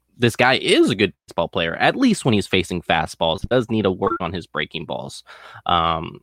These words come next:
yeah, as we saw last night when Kenley Jansen struck him out in game two of that series against the Dodgers.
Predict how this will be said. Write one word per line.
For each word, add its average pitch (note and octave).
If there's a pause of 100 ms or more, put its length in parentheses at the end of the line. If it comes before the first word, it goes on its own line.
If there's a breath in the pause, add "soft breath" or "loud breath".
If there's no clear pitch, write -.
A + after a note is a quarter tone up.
(240)
yeah, F#2
as F#2
we F#2+
saw F2+
last F2
night F2
when F2
Kenley F2+
Jansen F2
struck -
him F2+
out F2
in F2+
game E2+
two G#2+
of F2
that E2+
series F2
against F2+
the -
Dodgers. E2+